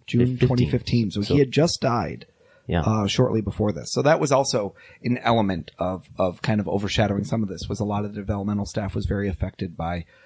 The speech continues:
Speaker 2: both the advice that Dusty had given them and then, of course, his very sudden disappearance.
Speaker 1: And they would do the Dusty Classic, I believe, this year, too.
Speaker 2: Yeah.
Speaker 1: Um,
Speaker 2: But yeah, a, a great show, um, positive show.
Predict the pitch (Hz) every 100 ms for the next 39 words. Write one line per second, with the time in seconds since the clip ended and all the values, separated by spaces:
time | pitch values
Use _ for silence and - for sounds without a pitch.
0 | _ _ - 104 - - - 131 160 -
1 | 113 - 101 101 101 - 98 101 95 95
2 | 87 95 95 90 - 101 92 95 87 110
3 | 123 - 107 90 85 - - 98 73 58
4 | - - _ _ _ _ 90 95 82 82
5 | 82 73 78 85 82 - 85 85 - -
6 | 73 - - - - 71 67 - - 185
7 | - - - 71 65 69 _ _ _ _
8 | _ _ _ _ _ - 113 254 359 117
9 | 143 147 165 147 151 170 - 135 113 135
10 | - 110 110 107 - 113 113 107 - 113